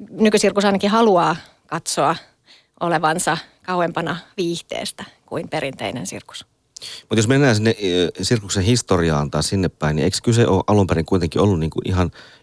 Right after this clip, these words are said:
Speaker 2: ihmisten viihdyttämisestä?
Speaker 1: Kyllä, joo.
Speaker 2: Et sieltä se, sieltä se sirkuksen,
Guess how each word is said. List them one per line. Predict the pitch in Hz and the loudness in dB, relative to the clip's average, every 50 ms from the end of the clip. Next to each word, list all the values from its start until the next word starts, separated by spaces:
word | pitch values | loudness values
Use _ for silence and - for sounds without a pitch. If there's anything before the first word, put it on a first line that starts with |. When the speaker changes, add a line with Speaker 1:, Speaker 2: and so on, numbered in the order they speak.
| _ - | _ 0
Speaker 2:
ihmisten | 104 92 90 92 90 - 147 135 107 | 2 2 4 2 2 4 2 4 4
viihdyttämisestä? | 98 92 80 73 62 69 - - 67 64 65 64 - - - - - - - - _ _ _ | 4 4 4 2 0 -2 -4 -4 -4 -2 -2 -4 -4 -4 -4 -6 -6 -10 -14 -16 _ _ _
Speaker 1:
Kyllä, | - 170 175 185 175 156 160 156 - _ _ _ - - | 0 2 4 4 4 4 2 -2 -6 _ _ _ -4 0
joo. | 151 151 160 156 - - _ - | 0 0 0 -2 -4 -10 _ -8
Speaker 2:
Et | - - | -4 0
sieltä | - 101 95 - 82 | 2 2 2 2 2
se, | 78 92 - - | 2 0 0 0
sieltä | - 110 95 82 | 0 0 0 0
se | 87 85 | 0 0
sirkuksen, | 76 95 85 80 143 - - 73 71 | 2 2 0 0 0 -2 -2 -2 -2